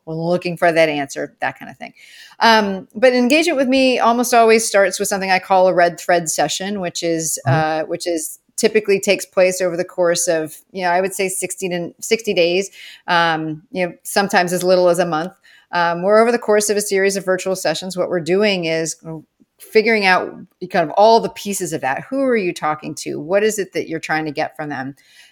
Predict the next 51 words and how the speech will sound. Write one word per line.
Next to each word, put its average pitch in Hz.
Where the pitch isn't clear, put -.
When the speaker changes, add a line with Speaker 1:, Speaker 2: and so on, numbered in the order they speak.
Speaker 1:
And 208
then 233
doing 233
it 220
a 202
much 233
more 214
extended 240
way, 151
that 175
process 175
that 160
people 165
heard 165
today, 147
which 151
is, 151
okay, 208
what 233
is 240
that 143
question? -
What 202
is 226
that 175
problem 147
pair? 135
What 202
is 208
that 151
truth? 175
What's 190
that 170
change? 165
What 208
are -
the 165
actions? 196
What 175
are 165
kind 170
of 160
the 160
other 170
pieces? 160
What 175
specific 202
steps -
can 160
people 156
take? 180